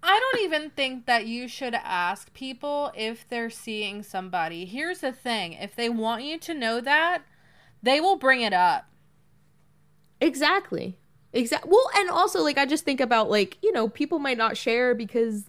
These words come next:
Speaker 2: maybe they don't, you know, it's not a serious relationship yet, or, or, you know, they're trying to figure things out. They, people will share things with you when they are ready to share things with you.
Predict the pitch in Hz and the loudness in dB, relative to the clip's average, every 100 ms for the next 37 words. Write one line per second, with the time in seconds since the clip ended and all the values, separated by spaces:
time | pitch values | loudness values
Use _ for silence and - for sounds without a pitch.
0 | _ 208 240 240 247 233 - 254 196 202 | _ 6 6 6 6 4 0 2 4 2
1 | 233 214 196 - 233 226 220 226 240 269 | 2 2 2 2 4 4 2 0 0 -2
2 | 202 185 165 - 156 - 185 185 175 196 | -4 -2 -4 -4 -6 -4 2 2 4 4
3 | 202 180 - _ _ _ - 277 208 202 | 4 2 -2 _ _ _ -2 2 2 4
4 | 202 196 - 240 233 220 233 220 220 208 | 2 2 0 0 0 -2 -2 -2 -2 0
5 | 208 180 180 175 - - 240 247 - 349 | 0 2 0 0 -2 2 2 0 0 4
6 | 403 330 - 247 240 247 226 220 190 185 | 4 4 0 0 0 0 -2 -2 -2 -4
7 | 190 185 175 170 170 170 160 156 151 151 | -4 -2 0 2 2 2 0 -2 -4 -8
8 | 156 - 160 - - - - - - - | -10 -10 -10 -12 -18 -18 -18 -20 -20 -20
9 | 202 | -20